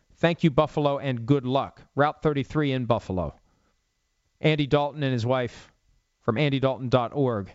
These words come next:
the Dalton Foundation. I think at last count, over two hundred fifty thousand dollars raised by Bills fans grateful for the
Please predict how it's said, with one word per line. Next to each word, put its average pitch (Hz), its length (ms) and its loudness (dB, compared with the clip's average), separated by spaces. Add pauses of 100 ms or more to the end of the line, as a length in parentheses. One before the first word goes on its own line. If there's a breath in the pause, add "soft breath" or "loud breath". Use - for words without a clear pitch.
(120)
the 123 80 -2
Dalton 135 260 2
Foundation. 107 680 0 (760)
I 135 120 2
think 185 160 2
at 156 80 0
last 143 260 0
count, 147 200 4
over 120 100 -2
two 147 160 0
hundred 131 200 -2
fifty 123 200 0
thousand 120 320 0
dollars 117 360 0
raised 107 340 0
by 110 120 0
Bills 147 360 0
fans 117 340 0
grateful 170 400 0
for 170 140 0
the 160 180 0